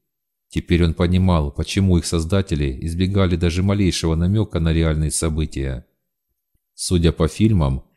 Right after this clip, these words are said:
военной верхушке для стратегического планирования и выбора цели требовалось примерно три минуты. Далее обычно следовала сцена, что всё это для нас значит,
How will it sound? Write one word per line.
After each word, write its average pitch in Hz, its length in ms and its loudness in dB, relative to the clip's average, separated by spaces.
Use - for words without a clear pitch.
военной 87 380 4
верхушке 85 560 -2
для 80 140 0
стратегического 82 840 -2
планирования 76 760 2
и 104 140 2
выбора 85 360 4
цели 69 480 -4
требовалось 95 600 2
примерно 85 480 2
три 78 200 0
минуты. 71 560 -4
Далее 107 460 2
обычно 98 380 0
следовала 87 540 2
сцена, 73 640 -2
что - 260 -6
всё 98 220 0
это 82 180 0
для 82 140 0
нас 80 200 0
значит, 95 500 -2